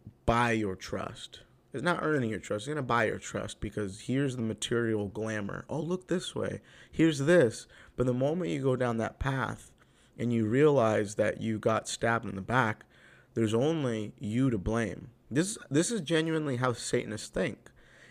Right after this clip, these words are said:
If I was a Satanist and I was hanging out with you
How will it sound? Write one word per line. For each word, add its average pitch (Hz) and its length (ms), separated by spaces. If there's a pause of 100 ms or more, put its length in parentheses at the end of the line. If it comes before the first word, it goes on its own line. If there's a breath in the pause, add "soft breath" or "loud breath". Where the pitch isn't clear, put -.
If 123 260
I 147 160
was 220 140
a 156 80
Satanist - 600 (840)
and 123 120
I - 20
was 104 120
hanging 110 320
out 98 180
with 104 120
you 101 360